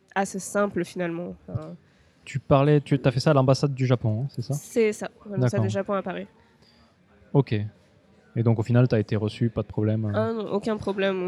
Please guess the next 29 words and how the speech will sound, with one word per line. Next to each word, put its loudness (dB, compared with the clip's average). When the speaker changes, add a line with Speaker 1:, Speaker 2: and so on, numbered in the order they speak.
Speaker 1:
Ils -2
m'ont, -4
ils -4
m'ont 0
dit, 0
euh, 4
quoi, 0
quoi -2
mettre, -2
euh, -4
quoi -6
indiquer -6
dans -2
le -2
projet. -2
Ils 2
m'ont -2
laissé -2
corriger, -2
euh, 0
sur -6
place. -4
Euh, -6
donc, -16
euh, -8
c'était -10
très -4
simple, -8
finalement. -12